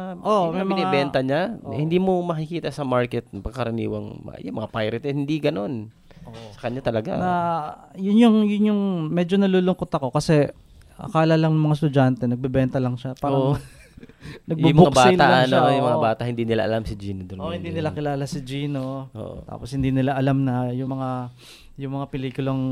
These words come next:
Speaker 1: dinadala ni Gino na hindi nila alam kung, kung saan nanggaling.
Speaker 2: <laughs> Oo.
Speaker 1: Very significant sa development ng cinema over
Speaker 2: Oo
Speaker 1: the
Speaker 2: nga.
Speaker 1: years, no? In our, uh, in our recent contemporary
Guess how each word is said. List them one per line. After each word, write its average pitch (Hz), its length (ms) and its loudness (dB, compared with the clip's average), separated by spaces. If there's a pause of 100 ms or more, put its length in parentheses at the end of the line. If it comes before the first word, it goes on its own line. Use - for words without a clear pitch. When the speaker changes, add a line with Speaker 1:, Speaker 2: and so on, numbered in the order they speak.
(100)
Speaker 1:
dinadala 131 420 0
ni 131 160 4
Gino 123 320 2
na 123 240 0
hindi 123 160 2
nila 123 300 0
alam 127 180 -4
kung, 117 320 -4
kung - 160 -8
saan 123 160 0
nanggaling. 120 720 0
Speaker 2:
<laughs> 123 80 0
Oo. 117 400 0
Speaker 1:
Very 151 240 6
significant 143 640 0
sa 123 560 2 (240)
development 127 800 2
ng 123 160 0
cinema 120 400 2
over 113 240 0
Speaker 2:
Oo 104 80 -2
Speaker 1:
the 107 80 -2
Speaker 2:
nga. 107 80 0
Speaker 1:
years, 113 320 -2
no? 117 240 -10 (300)
In 117 100 -8
our, 110 460 -4 (500)
uh, 110 640 0
in 127 160 0
our 135 220 6
recent 135 340 4
contemporary 123 880 2